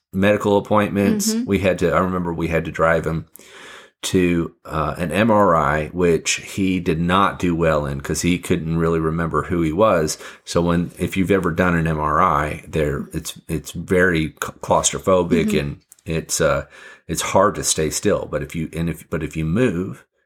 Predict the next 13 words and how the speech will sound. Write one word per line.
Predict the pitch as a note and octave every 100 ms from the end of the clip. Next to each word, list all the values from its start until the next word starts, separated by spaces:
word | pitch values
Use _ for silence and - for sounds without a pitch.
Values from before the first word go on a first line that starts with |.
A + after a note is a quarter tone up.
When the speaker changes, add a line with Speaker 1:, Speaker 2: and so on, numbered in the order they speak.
| _
Speaker 1:
they | E2+ F#2
gotta | F2+ D2+
s-, | -
they | - F2+
have | F2+
to | -
start | D#2+ D#2
over. | - - - -
Speaker 2:
Mm-hmm. | A#3 G#3 G3+ - - _ _ _ _ _ -
Speaker 1:
Anyways, | G2+ F2 D#2
he | G2+
didn't | G2+ E2 E2+
last. | C#2+ - - -